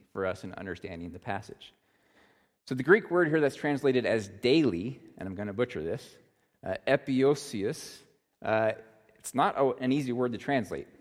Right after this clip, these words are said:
nor pronounce. So one of the ways that Bible translators seek to understand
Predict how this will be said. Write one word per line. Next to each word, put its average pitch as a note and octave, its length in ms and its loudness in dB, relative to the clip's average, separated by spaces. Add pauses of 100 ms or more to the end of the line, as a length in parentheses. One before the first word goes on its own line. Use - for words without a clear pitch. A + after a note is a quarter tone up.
(100)
nor G2 160 -4
pronounce. - 520 -12 (1040)
So D#3 100 2
one F#3 120 8
of G3+ 60 6
the F3+ 80 6
ways F3+ 180 6
that D3 140 4
Bible D3 260 6
translators C3+ 680 0
seek C3+ 220 -4
to - 100 -4
understand A#2+ 680 -2